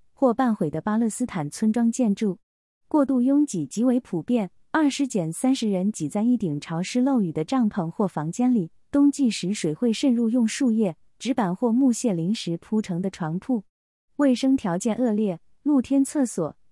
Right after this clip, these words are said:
洗漱设施不足，卫生极差，导致肺结核等疾病蔓延。食物配给极少，劳动者每天仅四百减七百克面包、腐已腐坏水果、劣质肉类和稀缺蔬菜，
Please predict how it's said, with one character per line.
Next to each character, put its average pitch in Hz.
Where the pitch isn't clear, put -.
洗 170
漱 240
设 247
施 240
不 262
足， 160
卫 269
生 269
极 160
差， 233
导 202
致 269
肺 294
结 208
核 196
等 156
疾 156
病 254
蔓 233
延。 165
食 226
物 285
配 269
给 165
极 226
少， 202
劳 170
动 269
者 170
每 156
天 247
仅 160
四 240
百 180
减 151
七 -
百 175
克 208
面 208
包、 214
腐 240
已 277
腐 175
坏 196
水 175
果、 175
劣 269
质 254
肉 247
类 214
和 180
稀 240
缺 262
蔬 277
菜， 220